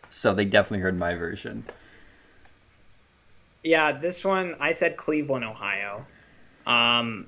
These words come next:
Speaker 2: and it said my location specifically was,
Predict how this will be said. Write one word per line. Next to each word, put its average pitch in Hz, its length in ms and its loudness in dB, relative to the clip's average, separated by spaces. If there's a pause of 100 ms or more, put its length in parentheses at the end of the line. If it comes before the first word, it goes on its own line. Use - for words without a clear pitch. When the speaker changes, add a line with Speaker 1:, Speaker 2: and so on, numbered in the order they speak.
(560)
Speaker 2:
and 135 160 4
it 147 180 0
said 151 260 2
my 139 240 -2
location 139 600 -8
specifically 120 920 -10 (1400)
was, 110 800 -2